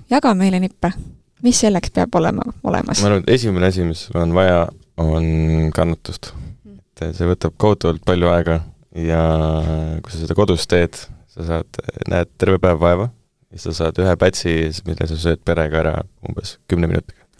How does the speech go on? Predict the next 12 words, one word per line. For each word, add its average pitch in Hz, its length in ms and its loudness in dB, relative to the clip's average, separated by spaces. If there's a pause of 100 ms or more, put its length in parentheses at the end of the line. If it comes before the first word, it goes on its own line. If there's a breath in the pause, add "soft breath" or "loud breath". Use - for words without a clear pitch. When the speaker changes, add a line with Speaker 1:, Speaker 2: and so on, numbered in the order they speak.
(1500 loud breath)
Speaker 1:
Aga 214 220 2
see-eest 185 320 4
on 175 140 0
väga 160 180 2
hea 196 240 0
päts. - 300 -2 (120)
Speaker 2:
Ja 87 80 0
see-eest 107 280 2
on 95 100 -2
super 98 240 -2
hea. 82 120 0 (180)
Speaker 1:
Mhm. 196 400 4